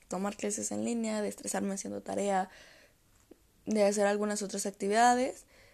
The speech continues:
comer, bañarme y dormir. O sea, súper periódico, súper aburrido.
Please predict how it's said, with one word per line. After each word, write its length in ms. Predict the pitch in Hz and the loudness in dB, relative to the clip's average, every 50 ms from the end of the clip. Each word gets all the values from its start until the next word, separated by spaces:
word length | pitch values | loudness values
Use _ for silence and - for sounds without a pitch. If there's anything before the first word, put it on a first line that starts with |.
| - - - - - - _ _ _ _ _ _ _ _ _ _ _ _ _ _ _ - _ | -20 -20 -20 -20 -20 -20 _ _ _ _ _ _ _ _ _ _ _ _ _ _ _ -20 _
comer, 440 | - 98 95 98 101 101 98 - - _ _ _ _ _ | -2 -2 0 0 -2 -2 -4 -6 -10 _ _ _ _ _
bañarme 520 | - 190 180 180 180 180 185 190 208 214 214 | -8 -6 -6 -4 -4 -4 -4 -4 -4 -4 -4
y 40 | |
dormir. 440 | 202 - - - - 67 - - - - _ _ _ _ _ _ _ _ _ _ _ _ _ _ _ _ _ _ _ _ _ _ _ _ _ _ _ _ _ - - - - _ _ _ - - - - _ _ _ _ - - - - | -6 -6 -8 -10 -10 -10 -12 -12 -14 -18 _ _ _ _ _ _ _ _ _ _ _ _ _ _ _ _ _ _ _ _ _ _ _ _ _ _ _ _ _ -20 -20 -20 -20 _ _ _ -20 -20 -20 -20 _ _ _ _ -18 -16 -12 -10
O 100 | 202 196 | -8 -8
sea, 460 | 202 196 196 190 190 196 196 202 196 - _ _ _ _ _ - - - _ _ _ _ _ _ 240 240 247 | -6 -6 -6 -4 -4 -2 -4 -4 -4 -8 _ _ _ _ _ -20 -20 -20 _ _ _ _ _ _ -10 -10 -8
súper 460 | - - 247 247 - 254 247 247 247 | -4 -4 -4 -2 0 0 0 0 0
periódico, 720 | - 233 202 214 208 214 220 233 226 - - 220 214 220 | -2 -2 -2 0 0 0 0 -2 -4 -4 -4 -2 0 0
súper 380 | 220 - 220 - - - 214 220 | 0 0 -2 -4 -6 -6 -4 -4
aburrido. 500 | 208 202 208 233 247 254 254 269 269 | -4 -6 -4 -2 -2 0 0 -2 -4